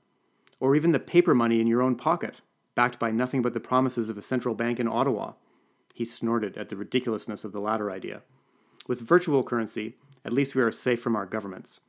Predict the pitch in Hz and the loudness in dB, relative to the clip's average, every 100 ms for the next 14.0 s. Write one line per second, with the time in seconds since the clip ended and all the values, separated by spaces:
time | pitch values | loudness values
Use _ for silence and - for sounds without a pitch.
0 | _ _ _ _ - 139 135 139 123 120 | _ _ _ _ -4 -4 0 0 4 4
1 | 131 123 123 127 - 113 - 127 120 117 | 4 2 2 0 -2 -8 -6 -2 0 2
2 | 120 107 104 _ _ - 110 - 120 107 | 0 0 -8 _ _ -10 -8 -2 0 0
3 | 101 101 120 123 - 110 - _ _ _ | -4 0 0 0 -4 -10 -12 _ _ _
4 | _ _ _ _ _ _ _ 113 117 113 | _ _ _ _ _ _ _ 0 2 2
5 | 101 - 101 - 104 - - - 123 123 | 0 -4 -8 -6 -6 -8 -10 -4 0 0
6 | 113 117 117 110 - _ _ _ _ _ | 2 2 2 -2 -14 _ _ _ _ _
7 | _ _ 127 127 147 147 131 123 117 127 | _ _ 2 4 4 4 2 2 0 -2
8 | 113 117 117 117 117 120 110 117 107 - | 0 0 0 0 2 2 4 2 2 0
9 | 120 123 117 98 - - _ _ _ _ | 0 2 -2 -2 -8 -12 _ _ _ _
10 | _ _ - 131 139 135 117 113 110 110 | _ _ -4 -2 2 2 2 0 0 -2
11 | 110 117 107 - 113 110 113 110 107 104 | -4 -6 -6 -2 -2 -2 -2 0 -2 -2
12 | 120 - 113 110 - - - 113 113 117 | -4 -6 -4 -4 -8 -12 -4 -2 -2 -4
13 | 110 110 113 107 104 - 120 117 - - | -6 -6 -6 -6 -6 -4 -4 -6 -10 -12